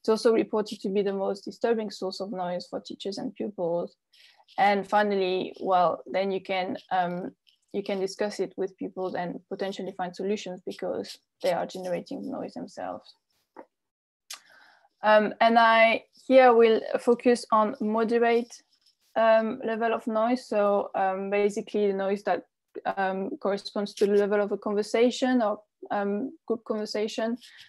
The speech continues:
not very, very high level that are really, like, just harmful for your ear, such as when you hear, like, a building work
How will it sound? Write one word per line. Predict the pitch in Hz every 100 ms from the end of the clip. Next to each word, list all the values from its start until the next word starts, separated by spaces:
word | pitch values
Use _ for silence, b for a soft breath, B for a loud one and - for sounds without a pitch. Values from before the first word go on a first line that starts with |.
| _
not | 226 233 220
very, | 190 220 220 214
very | 208 202
high | 202 202 208
level | 185 190 190
that | 196 -
are | 180 185
really, | 190 208
like, | 190 190 - - _ -
just | 202
harmful | 196 185 - 190
for | 196 180
your | 175 - 190
ear, | 180 -
such | - -
as | 175 185
when | 208 185
you | 190 190
hear, | 190 180
like, | 175 170 -
a | 180 170 190
building | 190 180 - -
work | - -